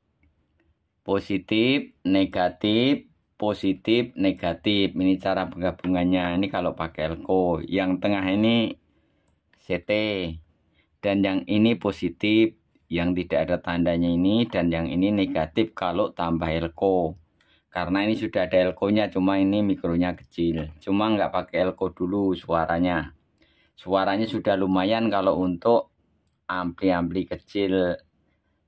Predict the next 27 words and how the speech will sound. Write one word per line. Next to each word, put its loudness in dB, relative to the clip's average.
dua 0
ratus -6
watt -4
sudah -6
lumayan. -4
Oke, -6
kita -6
gabung -4
dulu. 2
Dan 2
ini 2
S -6
O 2
C -4
L 0
ya, 0
yang 2
belum 0
saya 0
rubah -2
kemarin, -2
tak 0
rubah 0
untuk -6
tutorial. -2
Ini 0
aslinya, -4